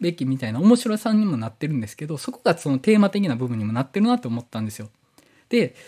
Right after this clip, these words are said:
ダンもそうだなと思って、ハンディを持ってない人ならできてしまうことができないと。で、そこを乗り越えていくことがどれぐらいの勇気を求められるかみたいな、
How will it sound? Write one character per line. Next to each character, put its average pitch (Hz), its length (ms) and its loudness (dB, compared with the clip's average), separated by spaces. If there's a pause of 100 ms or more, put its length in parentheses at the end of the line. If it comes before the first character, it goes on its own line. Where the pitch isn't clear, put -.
(180)
ダ 339 120 8
ン 247 140 2
も 139 180 0
そ 277 160 2
う 185 40 4
だ 139 100 4
な 120 140 0
と - 120 -10
思 110 160 -6
っ - 40 -14
て、 107 420 -6 (540)
ハ 277 120 2
ン 233 80 4
デ 170 80 2
ィ 160 60 4
を - 20 2
持 180 120 0
っ - 40 -8
て 277 140 -4
な 254 100 4
い 208 60 2
人 226 360 0
な 180 220 4
ら 233 300 0 (220)
で 160 100 6
き - 80 0
て 220 100 0
し - 140 -4
ま 196 120 2
う 196 40 0
こ - 120 -8
と - 100 0
が 107 80 -2
で 147 140 2
き - 100 2
な 190 100 4
い 104 80 -6
と。 - 160 -16 (280)
で、 180 100 0
そ 240 140 0
こ 339 160 0
を 214 40 4
乗 165 180 6
り 202 80 4
越 208 160 2
え - 20 4
て 220 120 -4
い 214 60 0
く - 140 -12
こ - 120 -2
と 160 140 -4
が 120 180 -10 (160)
ど 175 300 2
れ 302 200 -2 (180)
ぐ 247 100 4
ら 320 80 4
い 311 80 4
の 302 140 2
勇 226 240 6
気 135 120 -2
を 113 60 -2
求 156 240 0
め 160 120 2
ら 160 100 2
れ 156 100 2
る 160 80 0
か 151 140 -6
み 120 100 -4
た 113 80 -10
い 107 60 -8
な、 107 80 -12